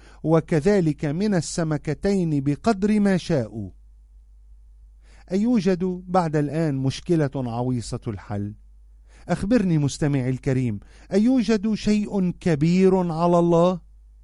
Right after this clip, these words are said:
فالأمر لم يكلفه شيئاً، ولا تنهد واحدة تفسح له في المجال للتفكير بالأمر،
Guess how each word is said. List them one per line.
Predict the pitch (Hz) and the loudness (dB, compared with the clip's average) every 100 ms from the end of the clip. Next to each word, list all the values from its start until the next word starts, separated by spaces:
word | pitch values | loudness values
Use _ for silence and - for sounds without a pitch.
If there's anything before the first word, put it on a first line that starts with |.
| - - - - - - | -20 -20 -20 -20 -20 -4
فالأمر | 214 214 240 247 220 | 0 2 2 2 2
لم | 220 226 | 2 2
يكلفه | 214 - 190 190 226 - 202 | 0 -2 -2 -2 -4 -4 -2
شيئاً، | - 202 175 127 117 95 - - - - | 2 2 2 -2 -4 -8 -18 -20 -20 -10
ولا | 175 190 220 220 208 | -2 2 4 4 2
تنهد | 196 196 202 208 - 214 185 | 2 -2 2 0 0 -2 2
واحدة | 196 185 202 185 151 175 147 147 | 2 4 4 2 0 -4 0 0
تفسح | 143 220 - - 190 175 | 0 -4 -6 -8 -8 -4
له | 180 202 175 | 0 2 0
في | 175 214 | -2 -2
المجال | 196 190 180 190 202 202 202 - - - | -2 0 0 2 2 2 0 -4 -14 -2
للتفكير | 190 - 190 - 214 196 190 | -2 0 -2 -2 0 2 2
بالأمر، | 190 190 175 - | 2 2 0 -4